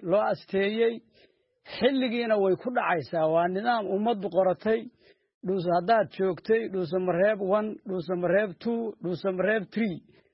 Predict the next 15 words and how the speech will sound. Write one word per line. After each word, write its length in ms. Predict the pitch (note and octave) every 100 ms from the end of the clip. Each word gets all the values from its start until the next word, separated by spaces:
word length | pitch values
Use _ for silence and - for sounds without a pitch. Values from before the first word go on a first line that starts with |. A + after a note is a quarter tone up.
| -
Kii 140 | A3+
saddexaad, 600 | G#3+ F#3+ E3 D#3 E3+ G#3 F3+
kii 240 | - C#4 D4+
afraad 400 | A3 - G3+ F#3
aa 100 | F3+
Dhuusa 220 | E3 E3+
Mareeb. 280 | D#3+ F#3 G#3 _ - - - _
Ummadda 460 | - F#3+ A3+ B3+ A3
Soomaaliyeed 800 | - G3+ G3 F#3+ F#3 F#3 G#3+ A3
oo 160 | G#3 F#3+
dhan 260 | B3+ C#4+ C4
loogu 280 | G3 F#3+ G3
qabtay 300 | E3 - E3
Dhuusa 240 | D#3 D#3
Mareeb. 340 | D3+ D3 D#3+